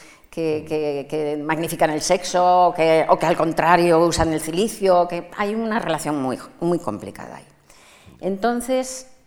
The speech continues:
tú llegas y te haces un tatuaje y es una sensación, es como decir, "Mira, cuerpo asqueroso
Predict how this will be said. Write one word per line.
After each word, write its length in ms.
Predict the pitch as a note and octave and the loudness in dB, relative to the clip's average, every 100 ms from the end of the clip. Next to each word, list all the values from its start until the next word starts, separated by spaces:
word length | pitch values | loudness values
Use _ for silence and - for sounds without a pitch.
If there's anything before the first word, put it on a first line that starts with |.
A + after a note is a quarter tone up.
| - | -8
tú 100 | G#3+ | -6
llegas 260 | G#3 G#3 | -2 -4
y 60 | F#3+ | -4
te 100 | F#3 | -6
haces 180 | F#3+ F#3 | -6 -8
un 100 | F#3 | -10
tatuaje 520 | D#3+ F#3 F#3 - - - _ | -10 -10 -12 -14 -20 -20 _
y 120 | G3+ | -14
es 140 | G#3+ B3 | -14 -12
una 160 | B3 | -14
sensación, 800 | A3+ G3 F3 D#3+ - E3 A2 - _ _ | -14 -14 -16 -18 -20 -20 -20 -20 _ _
es 160 | G3+ - | -14 -10
como 160 | G3+ | -8
decir, 360 | G3 F#3 F3+ D#3+ - _ _ _ _ - | -8 -6 -10 -10 -16 _ _ _ _ -8
"Mira, 500 | G#3+ G#3 G3+ G3+ - _ _ - | -6 -4 -6 -10 -20 _ _ -8
cuerpo 260 | F#3 F#3 | -6 -6
asqueroso 540 | F3 F3 F3 E3+ E3+ | -12 -8 -8 -8 -14